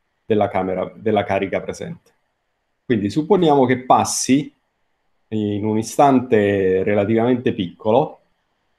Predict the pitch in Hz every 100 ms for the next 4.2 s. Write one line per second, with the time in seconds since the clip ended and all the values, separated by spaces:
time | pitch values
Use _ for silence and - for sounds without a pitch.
0 | _ - 143 143 143 170 220 190 196 185
1 | 170 170 165 165 160 156 151 147 131 135
2 | 139 139 - 127 123 120 120 117 117 127
3 | 156 175 165 156 156 - 117 113 107 120
4 | 117 117